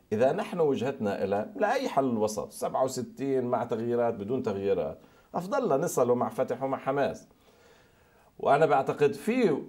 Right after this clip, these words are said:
بدون شك أصوات من هالشكل، وبدون شك توجد كذلك أصوات اللي بتقول: "لا يمكن الوصول إلى أي حل في الشرق الأوسط،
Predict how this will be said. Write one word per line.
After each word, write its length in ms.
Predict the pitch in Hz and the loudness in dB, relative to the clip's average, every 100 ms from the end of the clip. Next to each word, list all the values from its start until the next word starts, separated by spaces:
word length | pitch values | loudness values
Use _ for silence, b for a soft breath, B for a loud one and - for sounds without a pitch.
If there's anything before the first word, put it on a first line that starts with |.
| - | -6
بدون 400 | 113 117 185 240 | -2 0 2 2
شك 300 | - 117 - | 2 0 -2
أصوات 420 | 107 110 101 95 | -2 2 0 0
من 80 | 82 | -10
هالشكل، 400 | 82 90 - - - - | -10 -10 -12 -16 -20 -8
وبدون 520 | 120 143 151 156 262 | 4 4 4 0 -2
شك 260 | 269 196 - | 0 0 0
توجد 280 | 180 175 156 | -2 2 2
كذلك 500 | 123 127 165 196 - | 2 2 2 2 0
أصوات 400 | 123 - 127 123 | -2 2 2 4
اللي 120 | 120 | 0
بتقول: 500 | 113 120 127 117 113 - | -2 -4 -2 -2 -2 -2
"لا 300 | 113 139 180 | -2 0 0
يمكن 380 | 156 151 123 107 | 0 -4 -4 -4
الوصول 580 | 101 101 - 113 113 110 | -4 -6 -6 -6 -6 -6
إلى 260 | 90 92 - | -6 -6 -2
أي 340 | 123 147 143 127 | 0 0 0 -6
حل 600 | - - - 117 123 120 | -10 -12 -4 -2 -2 -6
في 160 | - | -10
الشرق 500 | 90 - 110 113 - | -16 -6 -2 -2 -4
الأوسط، 720 | 98 95 95 107 104 120 123 | -6 -4 0 0 2 0 -2